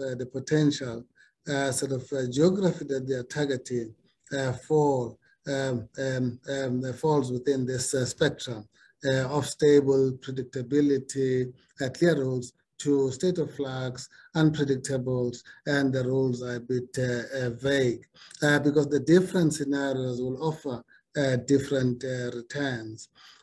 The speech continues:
Um, and that's, so that's the first thing. The, the second thing is to choose, I mean, appropriate, uh, sort of, uh, partners, uh, as they think about, uh, uh, investing or doing work in those, uh, markets,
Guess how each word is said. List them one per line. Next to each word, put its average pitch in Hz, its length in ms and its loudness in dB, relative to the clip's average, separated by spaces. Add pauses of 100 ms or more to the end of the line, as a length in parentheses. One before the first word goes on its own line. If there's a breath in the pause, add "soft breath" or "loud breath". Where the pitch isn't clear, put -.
(120)
Um, 151 420 4
and 156 260 4
that's, 165 200 4
so 208 100 -2
that's 180 200 0
the 147 40 -4
first 139 360 -10
thing. 120 200 -8
The, 151 140 -2
the 160 160 0
second 214 440 2
thing 151 360 6
is 151 200 -2
to 143 140 -12
choose, 156 640 2
I 131 60 -4
mean, 135 140 -6
appropriate, 131 520 -4
uh, 127 100 -4
sort 127 180 -10
of, 123 140 -10
uh, 123 140 -8
partners, 117 460 -6 (360 loud breath)
uh, 139 360 0
as 151 260 2
they 139 80 2
think 139 260 -2
about, 127 520 -8 (100)
uh, 127 60 -6
uh, 127 340 -8
investing 135 440 -4
or 127 80 -4
doing 127 260 -2
work 123 220 -8
in 123 100 -4
those, 123 360 -4
uh, 120 140 -8
markets, 135 520 -8